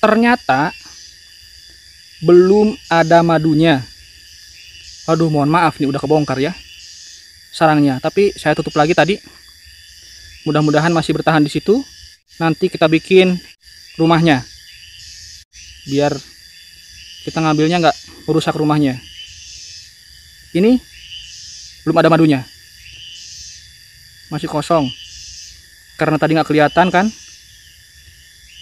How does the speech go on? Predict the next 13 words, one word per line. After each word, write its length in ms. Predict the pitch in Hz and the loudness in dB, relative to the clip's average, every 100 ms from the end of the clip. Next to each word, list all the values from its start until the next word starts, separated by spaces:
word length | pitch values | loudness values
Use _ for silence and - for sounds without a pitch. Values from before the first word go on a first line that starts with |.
| - | -16
Pakai 240 | - - 147 | -10 -4 0
asap, 320 | 139 - 202 - - - - - - - | 0 0 -4 -4 -20 -20 -20 -20 -20 -12
terus 180 | - 160 | -8 -6
tak 140 | 151 | -4
ambil 160 | 151 170 | 0 -2
pakai 180 | 180 156 | 0 0
golok. 300 | 147 170 - - - - - - - - - - | 2 2 0 -8 -20 -20 -20 -20 -20 -20 -20 -6
Ternyata 240 | 165 160 160 | -2 2 2
gagal. 320 | 151 160 147 143 - - - - - | 4 4 4 0 -6 -20 -20 -20 -20
<laughs> 640 | - - - - - - | -20 -20 -20 -20 -20 -4
Nggak 140 | 151 151 | 0 2
ada 80 | |
madunya. 340 | 160 151 147 | 2 2 2